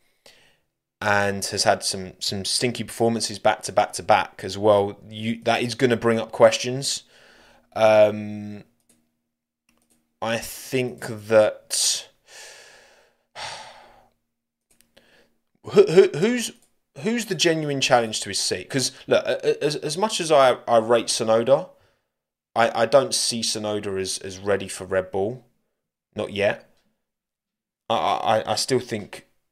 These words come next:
they should be patient with Yuki and keep him in the AlphaTauri.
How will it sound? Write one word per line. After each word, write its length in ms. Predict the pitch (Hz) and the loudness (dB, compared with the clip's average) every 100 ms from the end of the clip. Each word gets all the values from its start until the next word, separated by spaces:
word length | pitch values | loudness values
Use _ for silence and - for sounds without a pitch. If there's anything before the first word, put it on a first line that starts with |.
| _ _ _ | _ _ _
they 140 | 101 | -4
should 440 | 95 - - 113 - | -2 -2 -2 -4 -6
be 120 | 98 | -12
patient 480 | - 107 104 - 92 | -6 -4 -2 -6 -8
with 160 | 101 | -10
Yuki 500 | 104 104 - 117 127 _ _ _ _ _ _ _ _ _ - | -8 -8 -6 -6 -6 _ _ _ _ _ _ _ _ _ -4
and 360 | 101 95 - | -2 -2 -8
keep 260 | - 110 101 | -6 -6 -6
him 120 | 98 | -6
in 100 | 95 | -6
the 80 | 95 | -6
AlphaTauri. 720 | 95 - - 101 98 107 127 | -8 -8 -2 -2 0 -4 -6